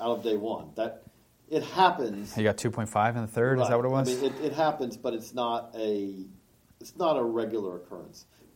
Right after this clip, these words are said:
Speaker 1: Partly because, I mean, the reality of it is, is that for that to happen, in some way, it basically means,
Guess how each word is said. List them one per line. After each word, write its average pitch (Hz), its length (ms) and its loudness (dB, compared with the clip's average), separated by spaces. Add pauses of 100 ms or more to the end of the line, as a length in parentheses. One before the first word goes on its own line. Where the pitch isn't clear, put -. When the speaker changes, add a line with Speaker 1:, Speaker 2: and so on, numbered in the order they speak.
Speaker 1:
Partly 196 300 4
because, 135 460 0
I 139 60 -4
mean, 127 140 -6
the 131 80 -2
reality 135 420 2
of 113 100 0
it 113 80 -2
is, 113 420 -2
is 113 200 -10
that 107 380 -2 (1300)
for 147 140 2
that 139 260 2
to 120 80 -8
happen, 107 720 -6 (1200)
in 127 160 -4
some 180 320 -2
way, 135 260 4
it 123 140 -2
basically 131 560 -2
means, 117 680 -4